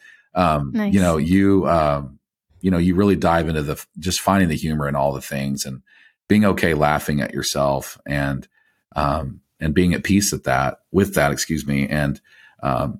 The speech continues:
Speaker 1: you have to tell your, your story of, um, you know, the, um, the label maker story. And,
Speaker 2: Oh my
Speaker 1: you know, you know,
Speaker 2: gosh,
Speaker 1: it's
Speaker 2: that's
Speaker 1: just good
Speaker 2: yeah.
Speaker 1: stuff about just a
Speaker 2: <laughs>
Speaker 1: classic example of,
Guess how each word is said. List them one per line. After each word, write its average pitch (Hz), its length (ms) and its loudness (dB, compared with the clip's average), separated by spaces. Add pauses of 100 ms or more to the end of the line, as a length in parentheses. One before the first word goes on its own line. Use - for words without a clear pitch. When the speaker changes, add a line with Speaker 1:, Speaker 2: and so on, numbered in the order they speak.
(140)
Speaker 1:
you 98 180 4
have 131 180 2
to 92 100 2
tell 87 440 2
your, 78 240 0
your 73 160 0
story 73 600 2
of, 69 440 -2
um, 69 460 -2 (480)
you - 80 0
know, 82 180 2
the, 71 320 2
um, 67 220 0
the 80 100 -2
label 85 300 2
maker 71 300 0
story. 69 560 -4 (160)
And, 69 440 -6 (220)
Speaker 2:
Oh 277 220 4
my 247 100 2
Speaker 1:
you 190 60 4
know, 92 80 4
you 95 140 4
know, - 0 - (120)
Speaker 2:
gosh, - 60 4
Speaker 1:
it's - 180 0
Speaker 2:
that's 87 140 2
Speaker 1:
just - 200 -4
good 98 160 2 (140)
Speaker 2:
yeah. 85 240 2
Speaker 1:
stuff - 140 -6
about 73 420 0 (340)
just 98 200 0
a 87 40 2
Speaker 2:
<laughs> - 60 -2
Speaker 1:
classic 98 480 2
example 78 640 0
of, 71 320 -2